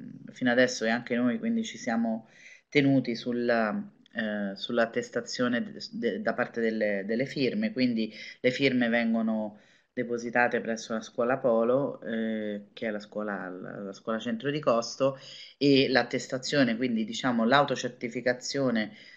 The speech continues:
della partecipazione agli eventi, eh, fa fede, mm, secondo la normativa. Ehm,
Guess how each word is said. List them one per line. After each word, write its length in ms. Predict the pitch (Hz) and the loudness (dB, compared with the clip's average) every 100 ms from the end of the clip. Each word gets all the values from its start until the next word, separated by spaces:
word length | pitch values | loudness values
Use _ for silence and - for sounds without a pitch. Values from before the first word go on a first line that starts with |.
| _ | _
della 260 | 131 123 113 | 2 4 4
partecipazione 1000 | - 117 - 123 123 120 - 131 117 104 | 0 -6 -6 -4 -2 -2 0 0 0 -2
agli 240 | 117 127 | -2 2
eventi, 680 | 143 120 113 113 - 113 104 - - _ _ | 4 6 4 0 -4 -6 -6 -12 -20 _ _
eh, 500 | - 110 104 101 98 - | -4 0 0 -2 -4 -2
fa 160 | 143 | 2
fede, 720 | 139 - 156 131 107 110 - - | 2 4 6 6 6 2 0 -8
mm, 280 | 123 117 107 | -4 0 -2
secondo 360 | 104 117 113 113 | -2 -2 0 2
la 140 | 113 | 2
normativa. 760 | 113 110 113 113 107 104 104 - - - - - | 0 -2 -2 -4 -4 -4 -6 -8 -20 -20 -20 -4
Ehm, 760 | 120 120 117 110 110 110 104 | 2 4 4 2 2 -2 -4